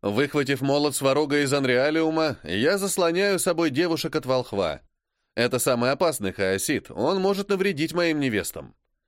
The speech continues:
Паника охватывает стадион, девушки в ужасе отшатываются, а в следующую секунду глаза Лизы вспыхивают лиловым цветом.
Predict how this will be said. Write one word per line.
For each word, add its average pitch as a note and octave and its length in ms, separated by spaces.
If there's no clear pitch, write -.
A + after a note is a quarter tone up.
Паника F3+ 540
охватывает E3 600
стадион, C3 760
девушки B2 420
в A2+ 140
ужасе C3+ 320
отшатываются, F#2 880
а G#2+ 160
в - 40
следующую A#3+ 520
секунду G3+ 720
глаза C#3 480
Лизы C#3+ 440
вспыхивают G3+ 680
лиловым C3+ 500
цветом. E2+ 580